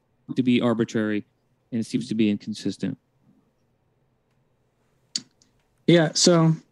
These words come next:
Speaker 2: I guess I'll just, uh, use my time to explain since I wasn't able to. Um, I,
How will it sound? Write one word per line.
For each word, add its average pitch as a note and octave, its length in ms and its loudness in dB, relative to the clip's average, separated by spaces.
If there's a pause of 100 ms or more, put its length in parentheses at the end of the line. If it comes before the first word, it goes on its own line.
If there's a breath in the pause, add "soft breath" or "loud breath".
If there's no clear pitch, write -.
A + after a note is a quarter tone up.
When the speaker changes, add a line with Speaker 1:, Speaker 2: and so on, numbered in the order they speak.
(180)
Speaker 2:
I E3+ 80 4
guess G#3 200 4
I'll G3 100 6
just, F3 320 4
uh, D3+ 360 4 (880)
use D#3 200 6
my D3+ 120 4
time C#3 320 2
to C3+ 420 6
explain D3 480 2
since - 440 2 (640)
I C3 60 0
wasn't C3 260 4
able E3+ 260 6
to. D#3 240 6 (520 soft breath)
Um, C3 540 2 (1200)
I, F#3+ 100 -4